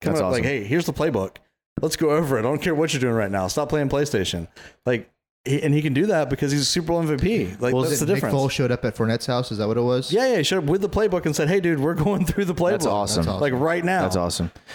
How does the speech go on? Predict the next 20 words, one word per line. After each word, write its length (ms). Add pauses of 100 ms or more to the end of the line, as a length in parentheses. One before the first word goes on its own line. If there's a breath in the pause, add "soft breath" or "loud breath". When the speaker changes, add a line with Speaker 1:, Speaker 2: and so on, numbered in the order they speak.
(120)
Speaker 2:
Well, 120
Superhood 840
eighteen 360
hundred 300
on 140
YouTube 460 (680 loud breath)
says, 540 (420)
"Duval 1080
can't 340
wait 280
till 200
the 120
season 360
starts. 420
I 140
think 200
Foles 240
will 80
be 80
great." 240